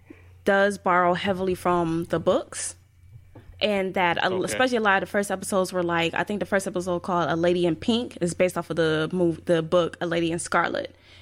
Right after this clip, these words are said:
Speaker 1: and, like, a lot of that stuff is borrowed from the book. So it's like the Sherlock series sticks hev-, uh, heavily to the, uh, character that Sir Arthur Conan Doyle wrote. Now, honestly, I've,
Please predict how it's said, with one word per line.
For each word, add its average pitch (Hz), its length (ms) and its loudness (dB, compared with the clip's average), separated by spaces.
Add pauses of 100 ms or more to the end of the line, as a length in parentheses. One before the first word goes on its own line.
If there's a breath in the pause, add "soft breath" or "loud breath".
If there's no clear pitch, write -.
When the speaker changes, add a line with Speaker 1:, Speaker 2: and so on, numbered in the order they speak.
Speaker 1:
and, 180 240 2
like, 175 180 0
a 175 80 2
lot 180 220 2
of 175 40 -2
that 175 120 -6
stuff - 280 -4
is 160 80 -8
borrowed 160 340 -2
from 165 120 -6
the 160 60 -2
book. 160 320 0
So 175 460 0
it's 180 120 0
like 175 220 0 (220 loud breath)
the 196 80 -4
Sherlock 214 320 2
series 175 540 -2 (260 soft breath)
sticks - 420 0
hev-, 202 280 -2 (100)
uh, 165 240 4
heavily 202 400 0
to 165 420 -2 (420 loud breath)
the, 185 220 4 (160)
uh, 175 200 0
character 190 380 -2
that 175 140 -4
Sir 175 420 2
Arthur 156 260 -2
Conan 160 320 -2
Doyle 156 280 -2
wrote. - 340 -4 (360 loud breath)
Now, 214 360 4
honestly, 214 380 -2
I've, 185 300 0